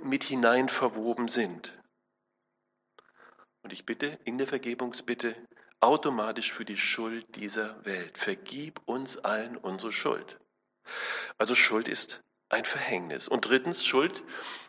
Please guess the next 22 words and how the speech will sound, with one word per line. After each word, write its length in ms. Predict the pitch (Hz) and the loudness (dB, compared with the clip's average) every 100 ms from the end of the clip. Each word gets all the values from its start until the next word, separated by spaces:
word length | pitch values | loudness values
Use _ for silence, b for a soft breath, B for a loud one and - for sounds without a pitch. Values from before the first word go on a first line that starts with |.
| B _ - | B _ -2
ist 260 | 113 - 110 | 0 2 4
der 200 | 98 101 | 6 4
aktive 400 | - - 113 120 | 0 -4 -2 0
Verstoß 500 | 110 - 104 101 - | 2 2 0 -2 -2
gegen 240 | 98 98 | -6 -2
Gottes 320 | 90 - 87 | -2 -2 -4
Gebote. 420 | - - 113 107 | -4 0 0 2
Ich 120 | 80 - | -2 2
denke, 220 | 104 98 | 2 4
das 180 | 123 127 | 4 4
ist 100 | 123 | 0
uns 140 | 101 | 2
allen 260 | - 101 95 | 4 4 2
am 120 | 98 | 0
bewusstesten 680 | 95 110 135 - - - 87 | 2 4 2 0 -2 0 0
und 160 | 85 | -2
klarsten. 540 | - 101 127 131 - - - B B B B B B B B _ _ _ _ _ _ _ _ | 6 10 10 8 -2 -8 -8 B B B B B B B B _ _ _ _ _ _ _ _
Das 200 | - - | -8 -4
aktive 400 | 113 110 - 110 | -4 -4 -6 -6
Verstoßen 520 | 107 110 - 110 107 | -6 -6 -4 -6 -6
gegen 240 | 95 101 98 | -8 -8 -10
die 360 | 98 95 92 | -10 -10 -10